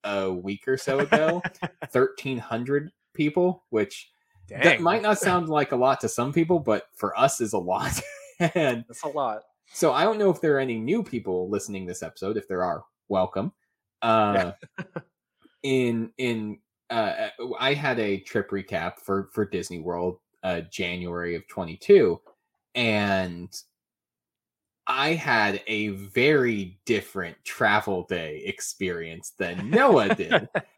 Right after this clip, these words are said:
Speaker 1: Uh, similar sleep-wise, I, I think, Noah,
Speaker 2: That's
Speaker 1: you
Speaker 2: fair.
Speaker 1: actually did, well, so we, we came in and we took a nap. We took a three-hour nap.
Speaker 2: Yeah.
Speaker 1: That's how we
Speaker 2: Um,
Speaker 1: started it, but we also got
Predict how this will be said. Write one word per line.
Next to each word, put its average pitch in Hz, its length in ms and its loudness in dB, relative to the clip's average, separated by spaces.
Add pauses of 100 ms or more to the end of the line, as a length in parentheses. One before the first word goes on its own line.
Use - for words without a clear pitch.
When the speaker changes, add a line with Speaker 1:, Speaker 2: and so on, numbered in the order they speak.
(160)
Speaker 1:
Uh, 127 280 4
similar 269 560 2
sleep-wise, 98 920 -2
I, 117 220 -2
I 113 140 2
think, 196 320 0
Noah, 151 260 4
Speaker 2:
That's 120 180 6
Speaker 1:
you 151 80 0
Speaker 2:
fair. 120 200 -2
Speaker 1:
actually 135 480 -2 (100)
did, 117 340 2
well, 131 320 2
so - 200 0
we, 185 260 0
we 165 320 0
came 151 300 -4
in 117 100 -4
and 104 80 -6
we 117 100 -2
took - 220 -12
a 85 40 -8
nap. 80 220 -10 (320)
We 127 140 2
took 135 260 0
a 107 80 -2
three-hour 87 540 -2
nap. 78 160 -16 (500)
Speaker 2:
Yeah. 117 80 -14
Speaker 1:
That's 127 200 2
how 131 140 4
we 101 200 0
Speaker 2:
Um, 107 40 -6
Speaker 1:
started 120 400 0
it, 123 160 0
but 101 120 0
we 117 160 2
also 113 240 2
got 87 220 -2